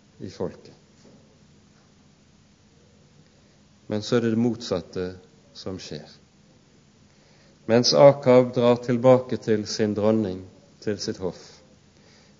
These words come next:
bier Elias utenfor byen og venter på nærmere beskjed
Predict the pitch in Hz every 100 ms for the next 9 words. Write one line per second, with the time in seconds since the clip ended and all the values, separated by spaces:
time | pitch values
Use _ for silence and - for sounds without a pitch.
0 | - 117 123 120 113 113 123 120 101 101
1 | - - 117 120 117 110 - 104 110 110
2 | 95 104 120 123 120 104 110 113 - -
3 | 107 107 117 117 110 101 101 - 104 113